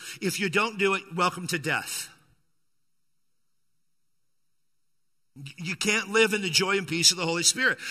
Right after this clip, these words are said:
Doesn't mean he's gonna kill you. I don't mean that. He could, but that's just normally not what it means. It just means you're not gonna live in the joy and peace of the Holy Spirit.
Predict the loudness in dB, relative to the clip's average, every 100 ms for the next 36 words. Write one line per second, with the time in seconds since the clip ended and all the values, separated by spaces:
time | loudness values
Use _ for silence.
0 | -4 4 6 4 2 2 2 0 0 -2
1 | 0 0 0 0 -2 -4 -2 -2 -2 -2
2 | -4 -4 -10 -4 -2 0 -2 -2 -2 0
3 | 0 -2 -6 0 2 2 2 4 4 4
4 | 2 0 -4 -4 -4 -8 -4 0 8 8
5 | 6 2 2 2 2 2 2 2 2 2
6 | 2 2 0 4 4 4 2 4 4 4
7 | 0 0